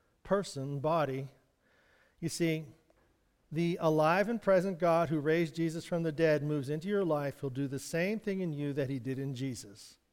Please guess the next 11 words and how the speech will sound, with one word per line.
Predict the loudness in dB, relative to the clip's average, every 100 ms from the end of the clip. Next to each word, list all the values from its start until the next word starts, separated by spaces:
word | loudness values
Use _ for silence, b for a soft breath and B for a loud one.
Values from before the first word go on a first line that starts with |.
| _ _ _ _ _ _
bringing | -4 -2 0 -2
you | -2 0 0
alive | 0 0 0 0 -2 -4 -12
to | -10
himself. | -8 -8 -8 -6 -6 -8 -18 _ _ _ _ _ _ b b b b b b
When | -4 -2
it's | 2 2
all | 4 4
said | 4 2 2
and | 2
done, | 2 2 2 -4 -10